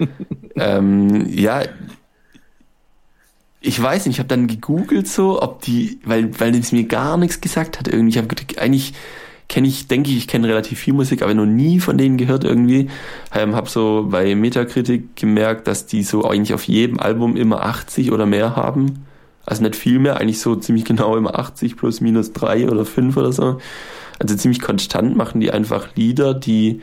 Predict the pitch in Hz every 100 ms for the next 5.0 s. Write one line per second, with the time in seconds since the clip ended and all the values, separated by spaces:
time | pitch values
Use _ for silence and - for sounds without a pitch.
0 | - - 107 104 - - 117 131 160 -
1 | 147 139 117 104 - 107 - 120 120 120
2 | 117 120 110 110 110 110 104 104 101 101
3 | 101 98 98 98 104 101 98 - - -
4 | - - - _ _ - 95 95 95